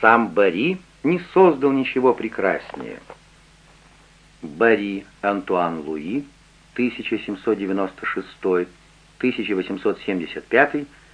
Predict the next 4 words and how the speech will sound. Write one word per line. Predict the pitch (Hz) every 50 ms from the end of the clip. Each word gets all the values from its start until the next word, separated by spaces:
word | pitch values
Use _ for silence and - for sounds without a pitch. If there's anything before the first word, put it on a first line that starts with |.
| _ _
французский | - - - - 127 127 - - 196 190 - - - 147 - -
скульптор-анималист. | - - - 151 165 160 - - - 147 143 - - - _ _ _ 110 117 131 143 139 135 131 120 101 82 78 71 - - - _ - - - _ _ _ _ _ _ _ _ _ _ _
Примечание | - 98 101 98 92 - - 151 151 147 147 143 139 135 - - -
редакции. | - 104 110 95 - 65 - - - - - - - - 107